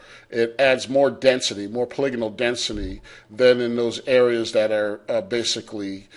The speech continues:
flat. And that accounts and will create the smoothness in your final three D print. Now let's go over the process that we use to,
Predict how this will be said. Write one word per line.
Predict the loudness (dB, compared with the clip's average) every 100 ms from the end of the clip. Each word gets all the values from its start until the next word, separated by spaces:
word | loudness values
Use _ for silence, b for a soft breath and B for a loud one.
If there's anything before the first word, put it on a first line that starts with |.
| B B
flat. | -8 0 2 0 -6
And | -8 -2
that | -4 -4
accounts | -8 -4 -2 -4 -6
and | -8 -6
will | -6
create | -6 -4 -2 -2 -4 -12 B B B
the | -4
smoothness | -4 0 2 2 0 -4 -6 -8 -8
in | -6
your | -4 -4 -6
final | -2 0 2 0 -4 -8 -14 B B B -8
three | -4 -4
D | -6
print. | -6 -2 -2 -4 -18 _ -20 B B
Now | -2 0
let's | 2 4 2
go | 2 2
over | 2 2 2
the | 0
process | 0 2 2 2 2 2 0
that | 0 0
we | 0
use | -6 -6 -6 -6 -10
to, | -8 -6 -6 -8 -12